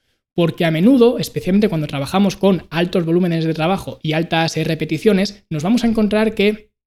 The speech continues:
vamos a estar fatigados a nivel sistémico y no a nivel local.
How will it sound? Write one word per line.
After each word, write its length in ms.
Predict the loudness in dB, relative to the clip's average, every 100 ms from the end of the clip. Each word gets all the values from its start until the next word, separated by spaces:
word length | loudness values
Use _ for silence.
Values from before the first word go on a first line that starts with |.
| _ _ _ _ -2
vamos 240 | 0 0
a 20 |
estar 280 | -2 -2 -2
fatigados 640 | -4 -6 -4 -2 0 0
a 40 | 0
nivel 240 | 0 0
sistémico 880 | 0 -4 -4 2 2 2 -2 -8 -4
y 140 | -4
no 140 | -2 0
a 40 |
nivel 280 | 0 0 -2
local. 400 | -2 -4 -4